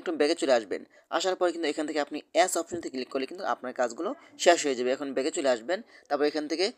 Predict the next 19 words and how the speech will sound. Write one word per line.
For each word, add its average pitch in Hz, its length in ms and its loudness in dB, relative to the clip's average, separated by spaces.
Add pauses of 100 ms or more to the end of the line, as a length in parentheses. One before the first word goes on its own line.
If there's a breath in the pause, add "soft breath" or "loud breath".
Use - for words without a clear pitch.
(520 soft breath)
not 202 180 0 (140)
now 175 140 6 (100)
অপশনতে 160 380 -2
ক্লিক 135 260 -4
করবেন। 107 220 -2 (400 soft breath)
এখন 170 200 -2
কিন্তু - 220 -4
আপনাগুলো 127 280 -8 (100)
কাজগুলো 123 260 -2 (100)
শেষ। 196 120 -2 (140)
এখন 139 200 -4
আপনার 143 200 0 (380 loud breath)
ফোনে 190 240 2 (420 loud breath)
যতগুলো 190 420 2 (120)
অ্যাপ্লিকেশন 180 560 -2 (400)
আছে, 139 200 0 (160)
ততগুলো 147 340 -4 (160)
অ্যাপ্লিকেশন 185 560 -2
কিন্তু 175 140 -10